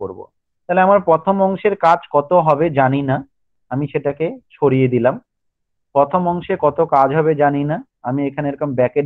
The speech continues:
ব্যবহার করে রেখে দিলাম। দ্বিতীয় অংশটা একটু ছোট লাগছে, তাই দ্বিতীয় অংশের কাজটা করছি। তো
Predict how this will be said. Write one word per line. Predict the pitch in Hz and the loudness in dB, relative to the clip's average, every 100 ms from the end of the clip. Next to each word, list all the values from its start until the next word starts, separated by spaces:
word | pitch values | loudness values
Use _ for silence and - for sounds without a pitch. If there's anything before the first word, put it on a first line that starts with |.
| 131 | 2
ব্যবহার | 127 139 - | 2 2 0
করে | 147 156 117 | 0 0 -2
রেখে | - 104 | -6 -6
দিলাম। | 95 92 - _ _ _ - | -6 -10 -12 _ _ _ -6
দ্বিতীয় | 160 165 208 208 | -4 0 4 4
অংশটা | 202 214 202 190 | 2 2 4 4
একটু | - 190 | 0 -2
ছোট | 185 180 180 | 0 2 4
লাগছে, | 180 - - 294 _ _ - | 2 0 -12 -14 _ _ -4
তাই | 151 139 | -2 -2
দ্বিতীয় | 151 170 165 | -2 0 0
অংশের | 170 175 151 | 0 -4 0
কাজটা | 139 139 143 120 | 0 -2 -6 -4
করছি। | 101 _ 117 - _ _ | -6 _ -20 -20 _ _
তো | _ | _